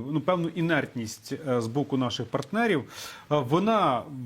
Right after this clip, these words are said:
викликана, звісно, багатьма обставинами, і все одно по сьогоднішній день всі ще потихеньку, це, ну, не знаю, е, десь на підсвідомості оглядаються на Сполучені Штати.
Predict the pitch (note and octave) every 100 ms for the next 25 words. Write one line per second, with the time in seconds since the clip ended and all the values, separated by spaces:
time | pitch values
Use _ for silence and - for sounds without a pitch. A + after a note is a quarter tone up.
0 | A#2+ F3+ C#3+ C3 C3 A#2+ A2+ A#2+ C3 C3+
1 | A#2+ C3 C3+ D3+ C#3+ - - A3+ G3 F3
2 | D#3+ E3 D3 - F#3 E3+ A3+ A#3 E3 -
3 | E3+ E3 D#3 D#3 G3+ G3 - G3+ G3 F3
4 | E3 - C#3 F3+ F3 C3+ C3+ - - C3
5 | F3 F#3 F3 E3 D#3+ D#3 C3 B2+ C#3 C#3
6 | A#2 A2+ - - - - C3 B2+ C#3+ D#3+
7 | - - E3 A#3+ E3+ - C3+ C#3 F3 E3+
8 | C#3+ - D3+ C#3+ C#3 C3+ A2 - G2+ G#2